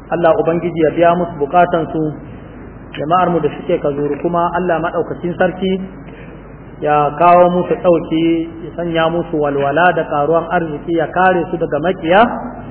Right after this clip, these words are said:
ya ba su nasara, ya sa kuma kafara ne a gare su ga abin da ya same su.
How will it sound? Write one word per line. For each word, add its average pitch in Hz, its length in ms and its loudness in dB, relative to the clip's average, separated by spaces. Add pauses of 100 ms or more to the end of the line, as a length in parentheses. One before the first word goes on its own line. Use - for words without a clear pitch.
(300)
ya 147 120 -6
ba 175 240 6
su 170 120 -2
nasara, 185 400 4
ya 165 140 4
sa 185 200 2
kuma 180 220 0
kafara 175 540 4
ne 165 120 0
a 165 140 -4
gare 151 360 2
su 190 140 0 (760)
ga 151 160 -8
abin 160 220 0
da 156 80 4
ya 151 120 6
same 131 320 -2
su. - 140 -10